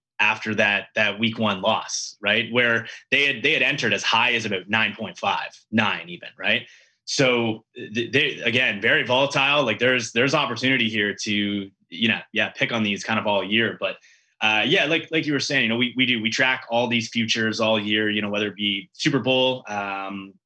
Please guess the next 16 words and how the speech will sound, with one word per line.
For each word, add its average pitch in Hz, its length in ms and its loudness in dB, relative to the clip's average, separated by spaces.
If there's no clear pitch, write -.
down, 113 320 0
right 110 160 -2
down 113 160 0
to 104 60 -2
divisional, 120 840 0
uh, 98 180 -6
win 120 180 0
totals, 117 440 -2
make, 110 220 0
miss 113 180 -4
playoffs, 113 480 0
and 98 180 -8
every, 135 320 2
every 143 200 0
player 117 300 0
award, 113 440 0